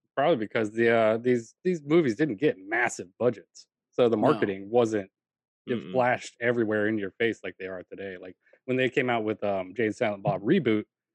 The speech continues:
Speaker 1: I saw previews for that everywhere. You know, back in the day, you didn't see 'em as much just 'cause the marketing budget wasn't there, you know?
Speaker 2: Which we'll, we can talk about more when we hit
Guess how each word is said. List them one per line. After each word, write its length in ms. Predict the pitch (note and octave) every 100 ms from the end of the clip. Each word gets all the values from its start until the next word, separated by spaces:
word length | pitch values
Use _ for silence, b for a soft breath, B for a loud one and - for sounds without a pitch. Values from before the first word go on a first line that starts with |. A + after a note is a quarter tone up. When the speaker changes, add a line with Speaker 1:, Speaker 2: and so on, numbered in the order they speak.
| _
Speaker 1:
I 100 | C#3
saw 180 | - F#2
previews 360 | - C#3 G2 -
for 60 |
that 220 | G#2 B2+ G#2+
everywhere. 380 | G#2+ F2 E2+ _ _ _ _ _ -
You 80 |
know, 100 | F#2+
back 220 | F2+ A2 G2+
in 40 | G#2+
the 60 |
day, 340 | G#2 A#2+ C3 C3
you 140 | B2+
didn't 280 | C3+ E3+ F3
see 360 | - - G3 F3+
'em 400 | D#3+ D3+ C#3 B2+ _ -
as 220 | B2 A2+
much 520 | B2+ B2 - - _ _ -
just 160 | G#2+
'cause 120 | - A2+
the 60 |
marketing 500 | A2+ F#3 - G2+ F#2+ - _
budget 240 | G#2+ F#2 E2+
wasn't 220 | F2+ F2 _
there, 140 | F2
you 80 | F2 _
know? 60 | - _ _ _ _ _ _
Speaker 2:
Which 260 | C#3+ D3+ E3
we'll, 220 | C#3+ - -
we 100 | C#3+
can 100 | B2
talk 240 | D#3+ C#3
about 180 | C3+ A#2+
more 220 | B2 B2+
when 80 | A2+
we 80 | A2+
hit 220 | A2+ A2+